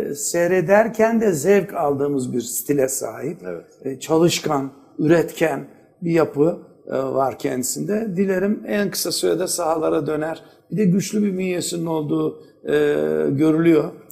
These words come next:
Speaker 1: İnşallah derlenip toparlanıp, e, Antalyaspor'umuza fayda getirecek hali yaşar.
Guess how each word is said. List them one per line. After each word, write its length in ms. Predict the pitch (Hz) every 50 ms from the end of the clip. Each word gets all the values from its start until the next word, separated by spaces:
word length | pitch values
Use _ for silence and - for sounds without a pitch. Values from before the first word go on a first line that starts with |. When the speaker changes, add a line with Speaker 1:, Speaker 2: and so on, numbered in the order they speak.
| - -
Speaker 1:
İnşallah 680 | - 190 175 151 - 160 160 156 156 170 170 156 143
derlenip 460 | 165 160 156 151 151 143 143 131 -
toparlanıp, 580 | - 165 - - 160 156 147 143 147 170 185 175 - - - - - - - - -
e, 100 | - 170
Antalyaspor'umuza 1080 | - - - - 165 160 139 175 156 147 139 131 - - - 147 139 139 139 135 170 147
fayda 320 | - 160 160 151 143 156
getirecek 640 | 151 143 131 120 - 147 135 117 135 160 143 - 135
hali 420 | 135 135 135 131 143 170 175 170 - - _ _ -
yaşar. 500 | 156 151 135 - - 131 107 - -